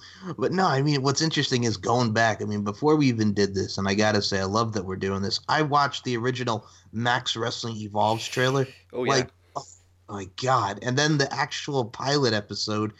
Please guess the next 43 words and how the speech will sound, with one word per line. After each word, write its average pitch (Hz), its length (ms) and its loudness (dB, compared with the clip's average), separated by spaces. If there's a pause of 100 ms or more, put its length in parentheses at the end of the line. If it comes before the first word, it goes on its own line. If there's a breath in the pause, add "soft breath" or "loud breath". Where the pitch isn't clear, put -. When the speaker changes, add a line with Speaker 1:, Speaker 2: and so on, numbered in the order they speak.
(340 loud breath)
Speaker 1:
And 123 100 -2
then 147 160 4
what's 143 160 2
Speaker 2:
Yeah. 190 40 6
Speaker 1:
interesting 165 340 -2
is 135 140 0
it - 140 -20
goes 151 220 4
from 143 180 0
the 120 80 2
pilot 127 540 0
then 127 160 0
to 127 120 -6
episode 113 460 -4
one, 107 300 0
the 101 80 -6
Phenom, 110 560 -2
the 107 120 -2
Phenom 110 380 0
Menace. 120 440 0 (360 loud breath)
Like, 113 320 2 (640)
just 202 240 2
to 320 80 -4
see 214 220 0
where 180 120 6
you 156 120 4
came 151 220 2
from 147 200 2
the 107 80 2
pilot 117 560 0
and 107 180 -2
then 107 220 0
coming 110 380 0
to 110 120 -2
now 101 400 0 (120)
two 117 160 -2
hundred 107 240 0
plus 104 360 0
episodes. 120 640 -2 (400 loud breath)
Like, 104 180 0
Speaker 2:
Yeah. 92 120 -8
Speaker 1:
Jesus. 98 580 -6
Speaker 2:
So, 104 440 -6